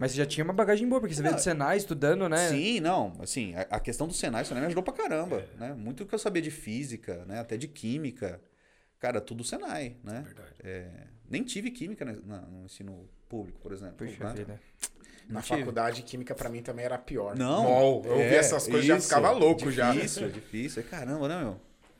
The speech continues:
Speaker 2: E aí, assim, você, você compara com o cara, o cara olha aquilo ali e fala, "Ah, entendi", né? E aí o cursinho te dá lá cinco páginas de exercício só daquele tema, aí você tenta. Aí faz os três primeiros, o quarto, o quinto, no quinto já enrosca, no sexto, meu Deus.
Speaker 1: Quem dirá chegar no
Speaker 2: Né?
Speaker 1: trinta, né?
Speaker 2: É,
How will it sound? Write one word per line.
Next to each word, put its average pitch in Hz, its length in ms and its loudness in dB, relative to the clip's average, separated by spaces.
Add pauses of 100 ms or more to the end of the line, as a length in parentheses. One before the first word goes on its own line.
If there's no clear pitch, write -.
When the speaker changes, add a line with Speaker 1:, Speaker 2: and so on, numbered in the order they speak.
(480)
Speaker 2:
E 120 160 2
aí, 139 60 10
assim, 170 200 2
você, 147 160 2
você - 320 -4
compara 175 320 4
com 175 140 -2
o - 20 -4
cara, 156 160 -2
o 180 60 -4
cara 185 180 0
olha 160 140 2
aquilo 151 180 -6
ali 147 80 -10
e 170 40 -12
fala, 214 180 -12
"Ah, - 120 -14
entendi", 123 380 -10 (540)
né? 131 180 -12 (600)
E 98 60 -2
aí 110 60 2
o - 40 -2
cursinho 165 260 -2
te - 100 -4
dá 294 160 0
lá 117 480 2 (320)
cinco 151 320 -4
páginas 180 360 2
de 175 60 -4
exercício 175 320 2
só 156 80 0
daquele 180 220 -4
tema, 160 320 -8
aí 107 80 -4
você - 200 -8 (320)
tenta. 123 320 -6 (120)
Aí - 80 -12
faz 123 260 -6
os - 40 -6
três 147 180 -2
primeiros, 156 380 0
o 143 80 -6
quarto, 165 400 2
o 139 60 -6
quinto, 170 260 -8
no 147 80 -4
quinto 151 220 -8
já 147 80 -2
enrosca, 143 400 -2
no 147 80 -6
sexto, 160 340 -2
meu 160 140 -4
Deus. 165 400 -2
Speaker 1:
Quem 170 120 -4
dirá 160 260 2
chegar 190 200 0
no 214 80 -2
Speaker 2:
Né? - 160 0
Speaker 1:
trinta, 160 180 -2
né? 160 100 2 (140)
Speaker 2:
É, 110 640 0